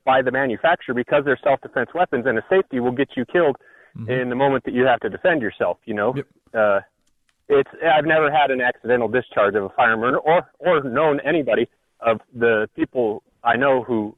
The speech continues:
Speaker 1: who carry guns on a daily basis.
Speaker 2: No,
Speaker 1: Also,
Speaker 2: of course
Speaker 1: I've never
Speaker 2: not.
Speaker 1: known of anybody, anybody's gun just shooting,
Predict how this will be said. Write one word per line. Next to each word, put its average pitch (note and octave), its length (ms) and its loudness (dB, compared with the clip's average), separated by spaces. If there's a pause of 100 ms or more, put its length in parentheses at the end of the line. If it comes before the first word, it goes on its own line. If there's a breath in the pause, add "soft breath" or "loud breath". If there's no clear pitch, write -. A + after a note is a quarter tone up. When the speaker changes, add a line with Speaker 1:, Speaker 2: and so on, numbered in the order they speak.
(160)
Speaker 1:
who A#2 160 -6
carry C3 300 2
guns A#2+ 260 0 (520)
on A#2 140 2
a G#2+ 40 -2
daily A2+ 240 2
basis. A2 380 -2
Speaker 2:
No, C#3 60 2
Speaker 1:
Also, C3 100 -2
Speaker 2:
of A2 60 -14
course C3+ 180 -2
Speaker 1:
I've D3 60 0
never C3+ 100 -4
Speaker 2:
not. C3+ 60 -6
Speaker 1:
known B2 80 -4
of A#2 60 -4
anybody, A#2 360 0 (500)
anybody's B2+ 300 2
gun B2+ 240 0
just A#2+ 140 0 (600)
shooting, D3 380 -2